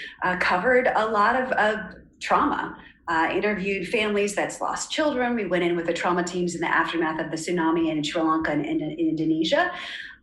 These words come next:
Ultimately developed an inability to sleep. And if you're not sleeping well, that snowballs into other things. And my anxiety made me sick.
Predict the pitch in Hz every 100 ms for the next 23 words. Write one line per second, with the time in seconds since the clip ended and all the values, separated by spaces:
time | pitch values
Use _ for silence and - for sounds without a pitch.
0 | - 254 285 269 311 277 233 208 233 220
1 | 180 165 202 214 208 208 196 160 170 -
2 | 254 320 339 - - 175 175 - 180 190
3 | - - 285 294 285 254 254 247 240 233
4 | 214 - - 208 208 190 190 185 175 175
5 | - 170 160 160 170 151 151 - - 165
6 | 160 160 160 165 160 160 170 160 165 165
7 | 156 147 147 - 160 - -